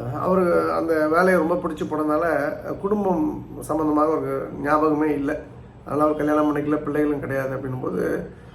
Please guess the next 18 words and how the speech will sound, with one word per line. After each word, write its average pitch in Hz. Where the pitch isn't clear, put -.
தேவாலயம், 165
ஆ, 135
கர்த்தர், 147
ஆ, -
அந்த 139
பிஷப்பு, 151
இதுதான் 170
அவரோட 156
வாழ்க்கையே. 143
வேற 156
எதுவுமே 208
தெரியாது 147
அவருக்கு. 123
அவருடைய 214
வாழ்க்கையில 233
நிறைய 214
மாற்றங்களை 165
பார்த்திருக்கார் 123